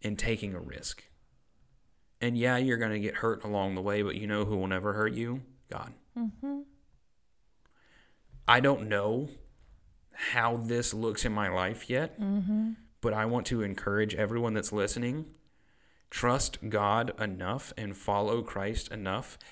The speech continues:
Speaker 1: and let the Spirit sanctify you enough that you are willing to say, "I don't know where this is going, but I'm gonna take a risk."
Speaker 2: Yep.
Speaker 1: And I'm gonna trust you.
Speaker 2: Yep. And what is, is it the Corrie ten Bo-, I think Corrie ten Boom said, you know,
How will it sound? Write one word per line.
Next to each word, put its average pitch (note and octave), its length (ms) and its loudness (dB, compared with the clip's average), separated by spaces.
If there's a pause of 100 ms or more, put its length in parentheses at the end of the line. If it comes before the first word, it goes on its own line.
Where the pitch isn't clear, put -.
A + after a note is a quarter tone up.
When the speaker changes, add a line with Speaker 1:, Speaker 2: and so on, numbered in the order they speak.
(140)
Speaker 1:
and G#2 160 -6
let G#2 200 0
the F#2+ 60 -2
Spirit G#2+ 440 2
sanctify G#2+ 540 0
you A2 220 0
enough F#2+ 420 -2 (280)
that A2+ 140 0
you A2+ 180 2
are A2 120 4
willing B2 420 6
to A#2 120 0
say, G#2+ 260 2
"I A2 140 2
don't G#2+ 320 2
know A#2 100 0
where G#2 200 2
this G#2 240 0
is - 100 0
going, G2+ 420 -2 (280)
but F#2 80 -2
I'm G#2+ 140 0
gonna G#2 120 0
take G2 220 4
a F2+ 40 -10
risk." - 440 -8 (200)
Speaker 2:
Yep. G#3 200 0 (220)
Speaker 1:
And G2+ 120 0
I'm G2 120 0
gonna F#2 140 -4
trust - 340 -8
you. - 120 -16 (240)
Speaker 2:
Yep. G3+ 280 -2
And G#3 100 2
what G#3+ 140 6
is, G3+ 80 -4
is F#3 180 2
it E3 80 -10
the F#3 80 2
Corrie F#3 260 2
ten F3 220 -2
Bo-, F3 100 -2 (160)
I A3 120 0
think A#3 120 -2
Corrie G3 200 2
ten F3+ 140 -2
Boom D#3 180 0
said, D3+ 320 -2 (440)
you F#3 120 2
know, D3+ 380 0